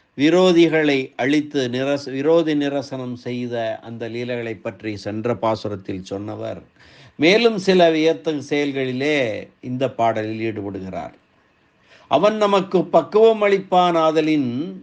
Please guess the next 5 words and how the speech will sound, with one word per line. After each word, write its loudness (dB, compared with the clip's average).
கவலைப்படாதே" -2
என்று -6
நெஞ்சுக்கு -6
மேலும் -2
அறிவுறுத்துகிறார். -6